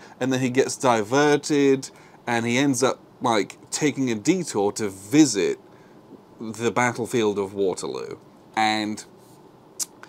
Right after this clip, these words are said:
it is such a, a, a wonderful, um, pa-, p-, piece in the book. It, it, it's,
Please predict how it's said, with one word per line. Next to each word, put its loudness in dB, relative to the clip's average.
it 6
is 2
such 0
a, 0
a, 0
a 4
wonderful, 2
um, -2
pa-, -2
p-, -2
piece 0
in 0
the -2
book. -4
It, 4
it, -4
it's, -4